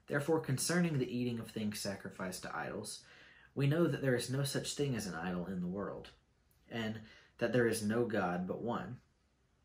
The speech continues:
For even if there are so-called gods, whether in heaven or on earth, as indeed there are many gods and many lords, yet for us there is but one God, the Father, from whom all things and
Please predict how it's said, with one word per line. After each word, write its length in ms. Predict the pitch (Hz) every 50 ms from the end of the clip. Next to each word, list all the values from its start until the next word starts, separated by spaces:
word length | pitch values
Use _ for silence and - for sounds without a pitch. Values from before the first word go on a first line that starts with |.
| _ _ _ _ - _ _ _ -
For 160 | - - 135 -
even 200 | 156 147 143 151
if 140 | 143 120 104
there 160 | 113 120 110
are 180 | 104 98 101 107
so-called 640 | - - - 104 98 - - 95 95 95 92 -
gods, 640 | - 104 113 110 98 87 87 92 101 - - - -
whether 260 | 101 98 98 95 92
in 120 | 95 98 95
heaven 340 | 92 104 107 104 113 107
or 180 | 107 107 107 107
on 120 | 110 101
earth, 340 | 87 87 90 101 107 - - _ _ - - - - - - - - - - - - -
as 180 | 113 113 113
indeed 480 | 120 117 117 107 143 156 139 120 110 120
there 160 | 131 120 117
are 120 | 117 110
many 240 | 117 127 135 139 120
gods 440 | 95 - 98 92 90 90 90 - -
and 200 | - 101 101 95
many 180 | 92 90 90 90
lords, 720 | 92 104 120 107 - - - - - - - - - - _ _ _ _ _ _ _ _ _ _
yet 220 | - 131 127 -
for 180 | - 131 127 127
us 300 | - 175 160 135 - -
there 180 | - 120 113 110
is 200 | 120 117 110 101
but 240 | 101 - - -
one 400 | 101 110 120 123 123 113 104 104 -
God, 340 | - 69 - - - - - - - _ - - - - -
the 80 | - -
Father, 540 | - - 131 - - 92 - 117 131 - - _ _ _ _ _ _ _ - - - - -
from 220 | - 143 135 131
whom 180 | 139 139 135 -
all 300 | - - 131 143 147 151
things 500 | - - - 131 127 120 113 110 101 92
and 320 | - 117 131 139 135 120